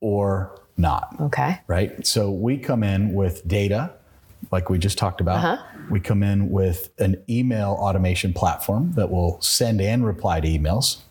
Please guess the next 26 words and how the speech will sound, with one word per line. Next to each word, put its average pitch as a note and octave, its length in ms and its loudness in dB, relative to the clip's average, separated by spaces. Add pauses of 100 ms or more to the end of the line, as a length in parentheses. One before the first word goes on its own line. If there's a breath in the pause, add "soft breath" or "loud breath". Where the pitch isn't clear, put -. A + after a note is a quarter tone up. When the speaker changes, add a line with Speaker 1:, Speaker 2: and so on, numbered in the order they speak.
(200)
Speaker 1:
A D#2+ 140 2
I, - 320 0
powered F3 160 2
Speaker 2:
Mm-hmm. F3 180 2
Speaker 1:
by D#2 60 -6
A D2 100 -6
I. G2+ 120 -2 (500 loud breath)
We G2+ 120 -2
come A2+ 200 0
in G#2+ 120 2
with F#2+ 160 0
a F#2 40 -2
social F#3 500 -2
platform F#2+ 640 0
that G2 200 -2
helps F#2 320 0
you F2+ 120 2
send F#2 500 2 (340 soft breath)
up G#2 200 -2
to F#2 100 0
a - 20 2
hundred G#2 480 0
LinkedIn B2+ 520 0
messages A#2+ 500 0
a A#2 60 2
day, G#2+ 480 0